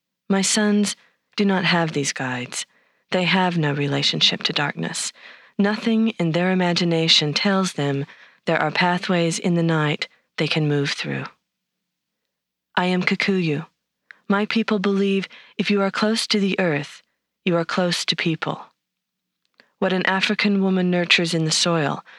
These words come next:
will eventually feed her family. Likewise, what she nurtures in her relations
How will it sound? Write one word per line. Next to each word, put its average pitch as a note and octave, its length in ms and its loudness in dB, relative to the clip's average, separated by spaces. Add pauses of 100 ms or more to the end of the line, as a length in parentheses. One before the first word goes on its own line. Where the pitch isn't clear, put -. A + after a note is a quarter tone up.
(160)
will F3+ 160 2
eventually F3+ 600 2
feed E3+ 320 0
her D#3+ 140 -2
family. C#3+ 640 -4 (920)
Likewise, E3 600 0 (420)
what F#3+ 120 0
she G3+ 160 4
nurtures G3+ 440 2
in F#3+ 140 0
her F#3 120 2
relations F3 800 0